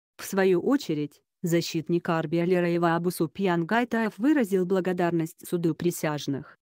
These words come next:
«Нам удалось довести до них, заседателей, твердый знак, ключевой момент,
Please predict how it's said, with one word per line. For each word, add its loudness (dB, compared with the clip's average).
«Нам 2
удалось 0
довести 0
до 0
них, 0
заседателей, -2
твердый 0
знак, -2
ключевой -2
момент, 2